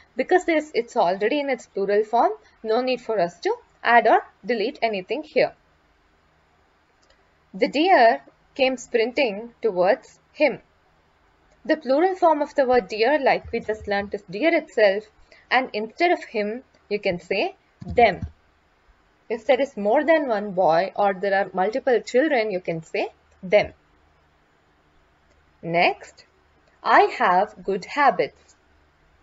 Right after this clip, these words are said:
You can write, we have good habits. The plural form of habits,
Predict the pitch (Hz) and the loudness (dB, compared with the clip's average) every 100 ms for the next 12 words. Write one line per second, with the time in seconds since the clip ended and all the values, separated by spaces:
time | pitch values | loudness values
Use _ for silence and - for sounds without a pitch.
0 | _ - 202 - 180 175 165 320 427 - | _ -8 -6 -6 -2 0 2 0 -2 -12
1 | _ _ - 190 262 349 285 214 185 175 | _ _ -16 -4 2 4 2 0 -2 0
2 | 302 339 - 180 170 240 302 _ _ - | 0 -2 -14 -8 -2 -2 -4 _ _ -2
3 | 294 254 170 - - _ _ _ _ 202 | 4 4 2 -10 -16 _ _ _ _ -8
4 | 233 214 262 370 339 277 226 202 - 196 | -6 0 2 2 2 2 2 0 0 0
5 | 170 170 - | 0 -2 -8